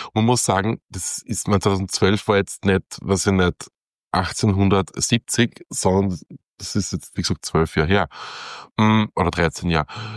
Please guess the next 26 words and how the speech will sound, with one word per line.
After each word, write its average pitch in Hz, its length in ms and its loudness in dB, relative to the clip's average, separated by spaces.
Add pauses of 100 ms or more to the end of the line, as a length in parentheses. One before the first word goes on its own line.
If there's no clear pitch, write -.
(380)
Und 104 160 2
ich 95 220 -2
hab, 98 260 2 (220)
das - 180 -8
war 107 120 2
eine 101 200 2
Tortur, 107 460 0
diesen 107 320 -2
Duft - 260 -2
zu - 140 -2
bekommen, 98 800 2 (300)
weil's 98 760 0 (240)
nicht - 500 -2 (500)
möglich 104 460 0
war 82 300 0
mit 95 240 0 (260)
Lieferung 104 600 0
et 95 120 0
cetera. 76 460 -4
Egal. 95 360 -2 (520)
Aber 165 320 0
wir 104 120 0
haben 120 260 0
einen 117 200 0
superschönen 113 680 -2
Kakaoduft, 113 920 -2